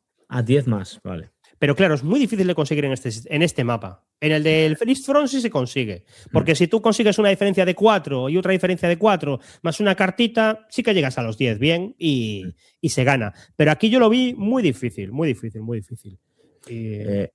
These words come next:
Speaker 1: y lo-, y luego que hay muy, eh, estaban comentando un poco también en el chat, pero hay muy poca densidad de fichas, hay muy poquitas.
Speaker 2: Nada,
Speaker 1: Y, por ejemplo,
Speaker 2: nada.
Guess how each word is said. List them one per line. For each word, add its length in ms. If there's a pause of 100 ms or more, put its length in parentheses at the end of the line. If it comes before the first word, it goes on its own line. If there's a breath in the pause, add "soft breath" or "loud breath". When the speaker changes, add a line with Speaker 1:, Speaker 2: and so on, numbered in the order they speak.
Speaker 1:
y 160
lo-, 240
y 60
luego 220
que 80
hay 80
muy, 240 (140)
eh, 120
estaban 260
comentando 400
un 100
poco 220
también 200
en 40
el 60
chat, 180
pero 160
hay 160
muy 240
poca 300
densidad 400
de 100
fichas, 400
hay 80
muy 160
poquitas. 520 (100)
Speaker 2:
Nada, 460
Speaker 1:
Y, 20
por 180
ejemplo, 220
Speaker 2:
nada. 200